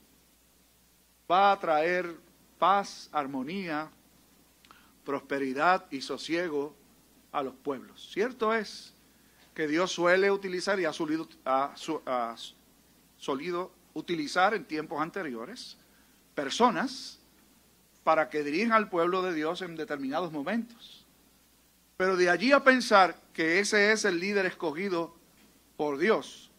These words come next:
o el Mesías, es un grandísimo error. La verdad del caso es que Dios animó a su pueblo por siglos a mantener una esperanza viva en que Dios habría de intervenir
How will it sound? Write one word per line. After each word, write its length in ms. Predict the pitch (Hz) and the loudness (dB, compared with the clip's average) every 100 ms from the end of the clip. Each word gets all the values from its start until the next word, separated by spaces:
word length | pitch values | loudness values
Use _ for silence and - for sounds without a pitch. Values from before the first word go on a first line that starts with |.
| - | -8
o 140 | 147 | -4
el 100 | 151 | -2
Mesías, 1040 | 143 139 127 - 247 127 127 - - - - _ _ _ _ _ _ _ _ _ _ _ - | -4 -6 -4 0 0 -2 -8 -12 -18 -20 -20 _ _ _ _ _ _ _ _ _ _ _ -12
es 140 | 147 | -4
un 160 | 208 180 | -4 -2
grandísimo 880 | 165 139 127 220 208 208 196 202 208 _ _ _ _ _ _ - _ | -4 -6 -6 -8 -6 -8 -10 -14 -18 _ _ _ _ _ _ -20 _
error. 300 | 127 110 90 - _ _ - | -10 -10 -14 -20 _ _ -20
La 100 | 113 | -16
verdad 240 | 117 139 | -6 -2
del 140 | 233 233 | -2 0
caso 360 | 233 226 240 | -2 0 -2
es 320 | 196 - - - _ _ _ - - - | -2 -6 -20 -20 _ _ _ -20 -20 -16
que 160 | - 139 | -4 -2
Dios 400 | 156 247 254 - - | 6 6 6 -6 0
animó 440 | 160 151 147 180 | 0 0 0 2
a 40 | 240 | 2
su 160 | 269 | 2
pueblo 420 | 208 196 190 185 | 4 4 4 2
por 180 | 170 156 | 0 0
siglos 640 | - 240 180 120 - - - _ _ _ _ | 2 0 0 -6 -14 -20 -20 _ _ _ _
a 100 | 175 | 2
mantener 500 | 175 180 165 165 185 | 6 4 4 -2 2
una 140 | 247 220 | 4 4
esperanza 720 | - 180 175 226 247 240 202 | 2 2 6 6 6 4 4
viva 420 | 170 220 151 117 - - - _ - _ | 4 0 0 -8 -14 -20 -20 _ -20 _
en 180 | 180 175 | -4 -2
que 180 | 165 160 | 0 0
Dios 320 | 170 240 233 185 | 6 6 6 2
habría 460 | 160 160 233 247 | 2 2 2 4
de 100 | 214 | 2
intervenir 640 | 185 - 170 160 170 226 | 0 -2 0 0 -2 -2